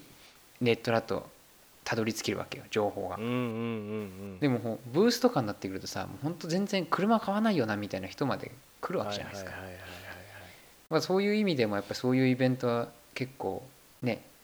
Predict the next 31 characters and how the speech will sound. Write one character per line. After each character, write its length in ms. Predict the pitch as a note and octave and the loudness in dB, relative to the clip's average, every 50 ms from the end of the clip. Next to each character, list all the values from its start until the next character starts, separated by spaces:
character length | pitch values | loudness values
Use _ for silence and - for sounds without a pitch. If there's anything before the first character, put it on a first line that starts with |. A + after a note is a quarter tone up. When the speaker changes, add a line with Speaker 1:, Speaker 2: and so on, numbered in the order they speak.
| - - | -8 -4
Speaker 1:
お 60 | - | 0
金 300 | - - E3+ F#3 F#3 F#3+ | 2 4 4 4 4 4
が 100 | F3+ F#3 | 4 4
か 140 | - - F3 | 4 4 4
か 160 | - G3+ G3 | 6 6 8
る 100 | F#3 D#3 | 8 8
割 220 | C3+ B2+ B2 A#2+ | 6 6 4 4
に 320 | B2 C3 C3+ C#3+ C#3+ - - | 4 4 4 4 2 0 -4
す 220 | - - - C#3+ D3 | -12 -8 -2 2 4
ご 120 | G3 F#3 | 6 6
い、 40 | D3+ | 4
Speaker 2:
う 20 | |
ん。 40 | B2+ | 4
Speaker 1:
ま 100 | A#2+ A2 | 0 0
あ 40 | G#2+ | 0
ま 180 | A2 G#2+ G2 - | 0 -2 -4 -2
あ、 100 | - C3 | -2 4
建 100 | - G#3+ | 6 8
物 140 | A3 E3 - | 8 6 4
作 120 | - F#3+ | 2 4
っ 40 | - | 6
て 60 | C#3 | 6
る 80 | A2+ G2 | 6 6
よ 40 | |
う 20 | G2 | 4
な 40 | A2 | 4
も 80 | C3 | 4
ん 40 | B2 | 4
だ 80 | G#2+ - | 2 0
か 100 | - F#2+ | -4 -6
ら、 140 | G2 - | -6 -8